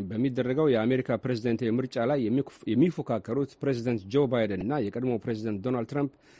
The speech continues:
ዛሬ ምሽት አትላንታ በሚገኘው የሲኤንኤን ቴሌቪዥን ጣቢያ የመጀመሪያ ክርክራቸውን ያደርጋሉ። ዲሞክራቱ ባይደን እና ሪፐብሊካኑ ትራምፕ የሚያደርጉት ክርክር መራጮች በጉጉት በመከታተል ላይ ያሉትን የምርጫ ዘመቻ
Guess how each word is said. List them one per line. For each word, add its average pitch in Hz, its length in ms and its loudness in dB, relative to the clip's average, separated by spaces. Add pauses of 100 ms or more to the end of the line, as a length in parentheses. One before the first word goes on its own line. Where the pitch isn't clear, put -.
(340)
ዛሬ 156 200 6
ምሽት 165 340 4
አትላንታ 147 440 0
በሚገኘው 120 680 2 (220)
የሲኤንኤን 120 720 2
ቴሌቪዥን 110 440 -2
ጣቢያ 120 300 0 (100)
የመጀመሪያ 139 580 2
ክርክራቸውን 92 680 -8
ያደርጋሉ። 98 460 -6 (640)
ዲሞክራቱ 147 520 4
ባይደን 120 380 4
እና 110 180 0 (100)
ሪፐብሊካኑ 113 540 -2
ትራምፕ 143 280 -2
የሚያደርጉት 117 560 -2
ክርክር 139 400 -2 (100)
መራጮች 120 640 -4
በጉጉት 127 440 0
በመከታተል 123 600 -2
ላይ 101 160 -2
ያሉትን 120 420 -2 (500)
የምርጫ 151 520 4 (220)
ዘመቻ 113 340 -2